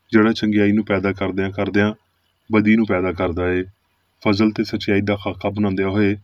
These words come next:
ਬਦਨੁਮਾਈ ਬਣਾਉਂਦਾ ਏ। ਜਿਨ੍ਹਾਂ ਨੂੰ ਬਰਕਤ ਦਿੰਦਾ ਏ, ਉਹਨਾਂ ਨੂੰ ਜ਼ਖਮੀ ਕਰ ਦਿੰਦਾ ਏ। ਉਹ ਇੱਕ ਆਮ ਗਲਤ ਖਾਲਕ ਬਣ ਜਾਂਦਾ ਏ, ਜਿਹਦੇ ਨਾਲ ਉਹ ਮੰਨਦਾ ਏ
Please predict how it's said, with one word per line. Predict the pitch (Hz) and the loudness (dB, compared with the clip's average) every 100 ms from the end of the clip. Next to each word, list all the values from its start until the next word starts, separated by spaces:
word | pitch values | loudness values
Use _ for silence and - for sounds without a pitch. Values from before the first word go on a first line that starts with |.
| _ _ _ 107 | _ _ _ 0
ਬਦਨੁਮਾਈ | 104 104 107 104 110 | 2 4 2 4 2
ਬਣਾਉਂਦਾ | 104 104 90 90 | 2 -2 -2 -2
ਏ। | 92 95 - _ _ _ _ _ _ 107 | -2 -4 -10 _ _ _ _ _ _ -2
ਜਿਨ੍ਹਾਂ | 101 110 113 | 0 2 2
ਨੂੰ | 104 | 2
ਬਰਕਤ | 95 - 104 | 0 0 0
ਦਿੰਦਾ | 104 101 107 | 2 2 2
ਏ, | 117 | 0
ਉਹਨਾਂ | 117 104 104 | -2 0 0
ਨੂੰ | 95 | 0
ਜ਼ਖਮੀ | 92 87 98 | -4 -6 -6
ਕਰ | 92 95 | -4 -6
ਦਿੰਦਾ | 95 92 90 92 | -4 -4 -2 -4
ਏ। | 92 98 _ _ _ _ _ | -6 -10 _ _ _ _ _
ਉਹ | 110 110 110 | 0 2 0
ਇੱਕ | 104 - | -2 -6
ਆਮ | 107 104 107 98 | -4 -2 -2 0
ਗਲਤ | 98 107 - | 0 0 -2
ਖਾਲਕ | - 95 101 107 | -8 -6 -4 -4
ਬਣ | 101 | -2
ਜਾਂਦਾ | 92 92 95 98 | -2 -2 0 0
ਏ, | 101 - _ _ _ 107 | 0 -8 _ _ _ 2
ਜਿਹਦੇ | 110 117 | 6 8
ਨਾਲ | 117 120 - | 6 2 2
ਉਹ | 113 | 2
ਮੰਨਦਾ | 107 98 95 110 | 2 2 2 2
ਏ | 113 | 0